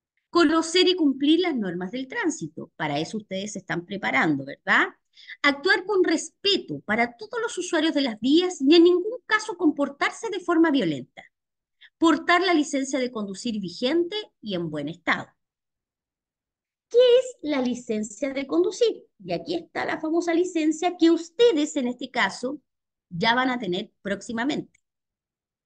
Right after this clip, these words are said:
La licencia de conducir es un documento que autoriza hacer uso de un vehículo, por lo tanto, es su obligación portarla siempre mientras conduce. O sea, si yo me voy a trasladar de una esquina a otra,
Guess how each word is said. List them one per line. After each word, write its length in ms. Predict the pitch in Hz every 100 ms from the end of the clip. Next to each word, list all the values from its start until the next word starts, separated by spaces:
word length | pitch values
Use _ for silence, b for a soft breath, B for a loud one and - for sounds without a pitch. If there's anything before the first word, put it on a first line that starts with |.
| _ _ b b _ _ -
La 120 | 294
licencia 400 | 330 415 453 508 453
de 60 |
conducir 560 | 370 339 330 359 440 -
es 180 | 269 277
un 140 | 349
documento 840 | 339 359 294 269 254 165 139 - - _ _ _
que 120 | -
autoriza 640 | 302 285 339 330 381 - 453
hacer 260 | - 330
uso 500 | 294 294 320 320 - -
de 200 | 190 165
un 160 | 165
vehículo, 640 | 208 330 294 - 294 302 349 B B _
por 100 | 370
lo 140 | 392
tanto, 300 | 381 359 359
es 100 | 349
su 120 | -
obligación 720 | 440 427 392 330 - 320 277 208
portarla 600 | 190 190 - 285 285 269
siempre 520 | - 311 381 381 403
mientras 420 | 311 302 294 294
conduce. 640 | - 381 453 381 - 156 - _ b b _
O 100 | 170
sea, 500 | - - 233 - -
si 220 | - 175
yo 140 | 156 202
me 100 | 240
voy 160 | 214
a 80 | 220
trasladar 600 | 214 160 151 156 180 156
de 140 | 165 190
una 220 | 254 349
esquina 460 | 339 - 294 311
a 80 | 220
otra, 500 | 226 277 - 156 -